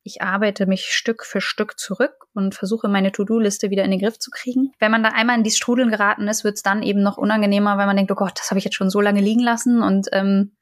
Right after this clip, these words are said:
dann hab ich's nicht gemacht, weil's mir unangenehm war und dann, ähm, wurde es auch nicht besser.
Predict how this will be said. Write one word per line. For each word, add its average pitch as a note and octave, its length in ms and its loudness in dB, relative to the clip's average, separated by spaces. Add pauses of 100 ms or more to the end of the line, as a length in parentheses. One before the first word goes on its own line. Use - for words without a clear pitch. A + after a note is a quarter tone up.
(280)
dann G3 200 0
hab G3 120 -2
ich's - 100 -12
nicht G#3 160 -4
gemacht, G3+ 220 -2
weil's F#3+ 140 -4
mir F#3 60 -2
unangenehm B3+ 420 2
war B3 200 2
und G#3 160 -4
dann, G3 320 2
ähm, F#3 260 0
wurde F3+ 120 0
es - 100 -6
auch G#3 120 2
nicht C4+ 140 -2
besser. D4 300 -4